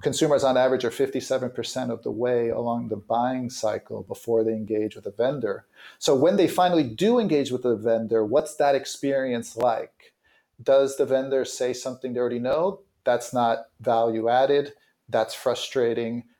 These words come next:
Uh, customer will not enjoy the experience and probably will not buy. Versus when they do engage, if that person is a knowledgeable resource,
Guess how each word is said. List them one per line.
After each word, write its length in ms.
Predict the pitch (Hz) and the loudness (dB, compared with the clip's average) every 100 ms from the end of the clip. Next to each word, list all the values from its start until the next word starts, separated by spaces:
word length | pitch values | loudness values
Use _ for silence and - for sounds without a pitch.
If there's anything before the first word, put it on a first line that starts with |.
| _ - | _ -8
Uh, 320 | 117 110 107 - - _ _ _ | -2 0 0 -2 -12 _ _ _
customer 420 | - 127 - 120 | -6 -4 -2 -2
will 220 | 107 110 113 | -2 0 -2
not 380 | 107 101 - - | 0 -2 -4 -12
enjoy 340 | - 104 117 113 | -10 -4 0 0
the 60 | 107 | 0
experience 460 | - - 123 120 | -6 -4 -2 -2
and 260 | 113 104 - | -4 -8 -6
probably 240 | - 113 110 | -2 0 0
will 100 | 107 | -2
not 220 | 98 - | -4 0
buy. 220 | 110 98 | 0 0
Versus 680 | 98 131 131 131 135 123 110 | 0 2 2 2 2 2 0
when 140 | 123 | -2
they 100 | 117 | -2
do 240 | 110 170 240 | 0 0 2
engage, 480 | 180 120 110 110 | 2 2 2 -2
if 140 | 117 - | -6 0
that 260 | 123 - | 0 0
person 400 | - 139 135 135 120 | 0 0 0 -4 -4
is 160 | 107 | -6
a 60 | 110 | -6
knowledgeable 540 | 113 113 123 127 123 | -4 -2 -2 -2 -4
resource, 840 | 117 127 127 147 143 147 - - | -2 -4 -4 -2 -2 -4 -8 -14